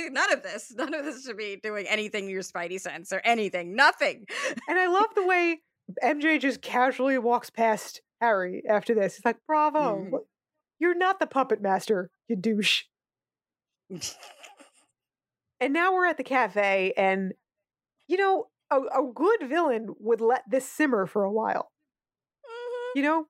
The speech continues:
Speaker 2: would, would surveil Peter and watch him be miserable for some time and really destroy his life, maybe lose him his job at the paper.
Speaker 1: Yeah.
Speaker 2: He
Speaker 1: He's rich enough to do that.
Speaker 2: He
Speaker 1: He has the means.
Speaker 2: Yeah.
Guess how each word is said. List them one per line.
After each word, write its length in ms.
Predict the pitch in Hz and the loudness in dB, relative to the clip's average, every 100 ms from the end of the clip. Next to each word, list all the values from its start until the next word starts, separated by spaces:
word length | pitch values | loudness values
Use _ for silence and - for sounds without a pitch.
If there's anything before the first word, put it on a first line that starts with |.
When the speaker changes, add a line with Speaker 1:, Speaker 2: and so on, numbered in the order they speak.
| - | -2
Speaker 2:
would, 220 | 311 - - _ - | -2 -2 -14 _ 0
would 240 | 302 - | 0 0
surveil 580 | - 320 294 339 359 285 | -4 -2 0 2 2 0
Peter 360 | - 254 190 180 | -2 -2 2 0
and 160 | 175 | 0
watch 320 | 202 247 - - | 2 2 0 -2
him 240 | 269 269 - _ _ | 0 0 -4 _ _
be 140 | 254 285 | -2 0
miserable 760 | 269 370 330 285 214 - - _ _ _ - | 2 2 2 2 0 -2 -6 _ _ _ -4
for 120 | 269 | -4
some 320 | - 320 294 | 2 0 0
time 440 | 277 320 277 208 190 | 0 2 2 -2 -4
and 160 | 180 - _ _ _ | -6 -8 _ _ _
really 300 | 208 330 359 | -2 2 2
destroy 400 | 320 302 311 330 | 0 -4 0 2
his 160 | 311 294 | 2 2
life, 180 | 359 247 | 2 2
maybe 240 | 214 202 247 | -2 0 2
lose 260 | 240 269 | 4 2
him 100 | 285 | 2
his 140 | 302 277 | 0 0
job 320 | 330 330 339 | 2 2 2
at 80 | 349 | -2
the 80 | - | -2
paper. 520 | 392 427 240 180 - _ _ _ | 2 4 2 0 -4 _ _ _
Speaker 1:
Yeah. 240 | 233 381 269 | -14 -10 -10
Speaker 2:
He 180 | - 370 285 | 0 0 0
Speaker 1:
He's 240 | 269 330 262 | 0 -2 0
rich 240 | 339 - | -4 -2
enough 320 | 349 302 294 | 0 0 -2
to 100 | - | -8
do 240 | 226 294 311 | -8 -6 -2
that. 280 | 208 160 - _ | -2 -2 -6 _
Speaker 2:
He 200 | 233 254 | -6 -4
Speaker 1:
He 160 | 262 254 | -2 -2
has 340 | 262 262 277 | 2 2 2
the 140 | 254 269 | -4 -8
means. 560 | 269 285 220 160 139 | -6 -4 -6 -6 -4
Speaker 2:
Yeah. 240 | 339 370 | 0 2